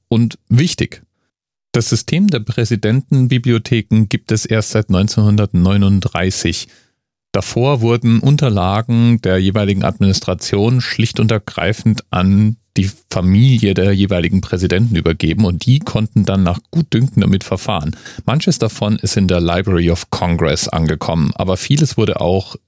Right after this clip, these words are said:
in der Familie weitergereicht, an Sammler verkauft oder ging schlicht einfach verloren. Der Präsident, der das dann letztlich geändert hat, war Franklin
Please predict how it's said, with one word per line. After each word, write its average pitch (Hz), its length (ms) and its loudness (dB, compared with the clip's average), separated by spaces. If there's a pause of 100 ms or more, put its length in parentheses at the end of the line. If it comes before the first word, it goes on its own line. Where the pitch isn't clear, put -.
(120)
in 104 120 2
der 92 120 2
Familie 87 460 2
weitergereicht, 87 840 -2 (240)
an 98 160 0
Sammler 92 320 2
verkauft 85 680 -4 (420)
oder 107 180 0
ging 95 200 -2
schlicht - 520 -2
einfach - 360 -6
verloren. 62 520 -2 (1080)
Der 120 100 0
Präsident, 127 560 -2
der 98 100 0
das - 300 -4
dann 131 200 2
letztlich - 540 -2
geändert 104 360 0
hat, 95 120 -2
war 85 120 -2
Franklin 92 600 0